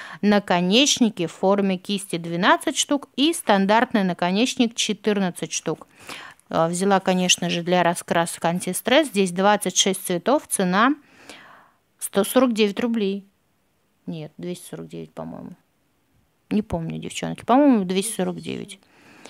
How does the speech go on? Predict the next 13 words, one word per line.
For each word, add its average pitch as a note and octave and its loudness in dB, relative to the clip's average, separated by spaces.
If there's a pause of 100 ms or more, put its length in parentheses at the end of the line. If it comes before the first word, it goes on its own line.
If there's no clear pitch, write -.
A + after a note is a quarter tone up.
(360)
Значит, F#3 0
это F3+ 0
у F3+ 2
нас F3 2
производитель, F3+ -2
ну, G3+ 0
К G3 -6
Н F3+ 2
Р, A#3+ 2
как - -6
всё, - -4
как G3 -6
обычно. A3 0